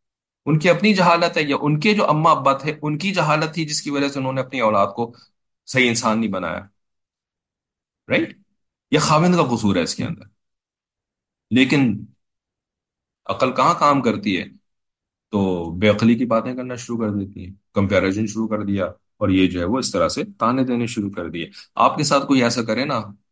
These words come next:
जो कि करते हैं, कितने घरानों के अंदर शौहर जो होते हैं वो बीवी को इस तरह के ताने दे रहे होते हैं, "तुम्हारी माँ ऐसी है, तुम्हारा बाप ऐसा है, तुम्हारी माँ ऐसी है, तुम्हारा बाप ऐसा है।" कितने तमाशे। उन, वहां पे वो बीवी जो होती है वो थोड़ी सी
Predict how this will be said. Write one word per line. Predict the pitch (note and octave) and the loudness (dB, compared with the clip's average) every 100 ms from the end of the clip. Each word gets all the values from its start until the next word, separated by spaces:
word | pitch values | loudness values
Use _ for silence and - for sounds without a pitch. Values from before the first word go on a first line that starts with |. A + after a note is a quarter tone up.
| _ _ _ _ - | _ _ _ _ -4
जो | G#2 | -2
कि | A#2+ | 0
करते | D3 F3+ D4+ | 0 0 -2
हैं, | C4 | -2
कितने | - G3 F3+ | -2 0 2
घरानों | C3+ C#3 D3+ | 4 4 4
के | D3 | 2
अंदर | C#3 C3 - | 0 0 -2
शौहर | - - B2 B2 B2 | -8 -4 2 2 4
जो | A#2+ | 2
होते | A2 | 2
हैं | G#2+ | 0
वो | G2 | -2
बीवी | D#2+ F#2 G#2 | -2 -2 -2
को | C#3 | -4
इस | C3+ | -6
तरह | D3 D3 | -8 -8
के | C#3+ | -2
ताने | C#3 D3 | 0 0
दे | D3 D3 | -2 -4
रहे | C#3+ | -4
होते | C#3 C3+ | -6 -8
हैं, | - _ _ _ _ _ - | -18 _ _ _ _ _ 2
"तुम्हारी | B2 B2 C3 | 6 6 6
माँ | A#2+ A#2+ | 4 4
ऐसी | A2+ - A2+ | 2 0 0
है, | G#2+ | 0
तुम्हारा | G#2+ A2 A#2+ | -2 0 0
बाप | A2+ G#2+ | 0 -2
ऐसा | G#2 G2 G#2 | -4 -4 -6
है, | |
तुम्हारी | G#2 G#2 A2+ | -6 -8 -6
माँ | A2+ G2 | -6 -6
ऐसी | G#2 | -6
है, | G#2 | -8
तुम्हारा | G#2 A2 A#2 | -4 -4 -2
बाप | G#2 - | -2 -4
ऐसा | - - | -6 -6
है।" | - | -8
कितने | C#3+ D3+ E3+ C3 G2+ | -6 -4 -4 -4 -4
तमाशे। | A#2+ A#2 A#2 A2+ F2 | 0 0 0 -4 -6
उन, | F2+ G2+ A#2 F#2+ - - _ | -6 -6 -6 -6 -14 -20 _
वहां | A2+ C3 | 4 6
पे | B2+ | 6
वो | C3+ B2+ | 4 4
बीवी | A2 A#2+ C#3 | 6 6 6
जो | C3+ | 2
होती | B2+ C3 | 0 0
है | B2+ | -2
वो | A#2 | -2
थोड़ी | A2+ A#2 | -2 0
सी | A#2 | 0